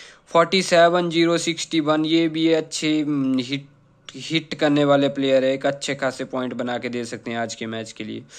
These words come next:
शशांक शर्मा की बात की जाए, ट्वेंटी फ़ाइव, ट्वेंटी सेवन, थर्टी सेवन। उसके बाद सैम करन की बात की जाए,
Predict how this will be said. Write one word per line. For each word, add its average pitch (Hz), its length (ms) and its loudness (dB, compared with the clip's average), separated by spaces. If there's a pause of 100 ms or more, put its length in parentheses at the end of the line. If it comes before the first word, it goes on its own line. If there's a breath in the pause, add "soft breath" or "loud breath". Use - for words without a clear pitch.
(480 loud breath)
शशांक 165 580 2
शर्मा 156 400 2
की 147 160 -4
बात 147 300 6
की 143 160 -2
जाए, 139 260 2
ट्वेंटी 143 420 -4
फ़ाइव, 143 680 2 (120)
ट्वेंटी 143 300 -2
सेवन, 143 600 0 (180)
थर्टी 170 260 -4
सेवन। 143 440 2
उसके 139 260 -4
बाद 135 540 2
सैम 147 360 -2
करन 147 260 0
की 139 100 -4
बात 135 300 2
की 135 140 -4
जाए, 135 400 2